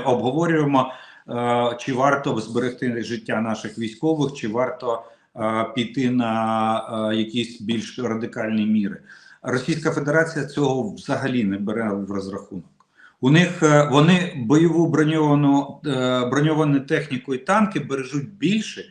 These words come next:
ніж особовий склад. І повірте, ніхто не зга-, потім, коли, е, е, коли станеться ця подія, потім будуть, е, цей безсмертний полк буде йти з новими п-,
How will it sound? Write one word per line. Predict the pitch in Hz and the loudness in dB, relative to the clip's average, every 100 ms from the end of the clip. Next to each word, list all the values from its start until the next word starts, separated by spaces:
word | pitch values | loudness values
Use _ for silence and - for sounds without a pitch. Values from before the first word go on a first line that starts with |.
| _ _ - | _ _ -2
ніж | 143 147 | 0 0
особовий | 123 117 110 104 98 | -2 -8 -6 -6 -8
склад. | - - - _ - - - | -12 -18 -18 _ -20 -16 -4
І | 147 | 0
повірте, | 165 180 214 202 | 4 4 4 4
ніхто | 170 190 185 - 185 | 4 4 2 2 2
не | 180 | 2
зга-, | 139 156 147 | 0 -2 -2
потім, | 180 180 - 104 95 92 | 4 4 4 -2 -6 -6
коли, | - 135 147 | -4 2 4
е, | 143 139 127 120 123 120 117 - _ - - | 2 0 -2 0 2 0 -4 -14 _ -20 -10
е, | 131 120 120 120 117 - | -2 2 4 4 2 2
коли | 147 143 | 2 2
станеться | - 147 131 120 127 | 2 2 2 -2 -6
ця | - 131 | -6 -4
подія, | 156 151 247 | -4 -2 -2
потім | 156 180 180 147 | -2 -4 -2 -2
будуть, | 143 143 139 - | -2 -2 -2 -4
е, | 135 131 127 123 120 120 120 | -10 -6 -6 -2 0 -2 -4
цей | - 127 110 | 0 0 2
безсмертний | 147 147 180 190 180 160 | -2 2 2 2 -2 -2
полк | 220 220 147 | 2 2 2
буде | 147 139 | -2 0
йти | 143 143 151 | -2 -2 -6
з | 117 | -2
новими | 143 147 139 120 - | -2 0 0 -2 -4
п-, | 123 120 120 | 2 2 2